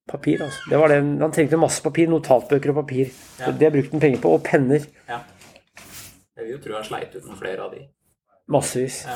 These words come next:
Speaker 1: massevis. Og så fikk jo, han fikk jo det, for han kjente jo bokhandel rundt omkring, så han
Speaker 2: Ja.
Speaker 1: fikk jo, mye av det han hadde, hadde han fått fordi han, eh, var en populær person, og han var rett og slett, ble etter hvert så ble han folkekjær, altså han ble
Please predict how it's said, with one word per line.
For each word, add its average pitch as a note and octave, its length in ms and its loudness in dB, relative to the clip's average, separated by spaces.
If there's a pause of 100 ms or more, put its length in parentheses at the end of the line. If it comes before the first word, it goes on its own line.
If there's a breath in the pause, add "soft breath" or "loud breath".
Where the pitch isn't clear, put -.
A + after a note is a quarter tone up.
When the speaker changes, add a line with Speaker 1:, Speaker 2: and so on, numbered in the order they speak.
Speaker 1:
massevis. - 420 -4 (100)
Og F3+ 100 2
så F3+ 40 2
fikk C#3 320 -2
jo, F3+ 220 6
han F3 100 6
fikk D3 240 -4
jo F3+ 60 4
det, E3+ 160 4
for F3+ 80 4
han F3 80 0
kjente D3+ 260 2
jo E3+ 80 0
bokhandel D3 520 2
rundt D3 100 -2
omkring, F#3+ 240 0
så F#3+ 100 2
han D3+ 60 -2
Speaker 2:
Ja. C#3+ 100 -4
Speaker 1:
fikk - 140 -10
jo, F3+ 200 2 (960 loud breath)
mye E3+ 140 6
av F#3+ 60 8
det F#3+ 120 6
han F3+ 100 -2
hadde, E3 220 4
hadde E3 100 4
han F3 80 -2
fått - 680 -6
fordi D3+ 240 4
han, D3+ 240 0
eh, D3+ 180 0
var C3+ 200 4
en C#3+ 200 0
populær C3+ 360 0
person, G3+ 380 -4
og F#3+ 180 -2 (840 soft breath)
han D#3+ 100 4
var F3 120 6
rett F#3 120 4
og - 40 -8
slett, D#3 180 -2
ble E3 100 4
etter E3 120 -2
hvert F3+ 120 2
så - 100 -8
ble E3 80 4
han E3 100 -6
folkekjær, D3+ 560 0
altså D#3 160 0
han D#3 80 0
ble D#3+ 100 4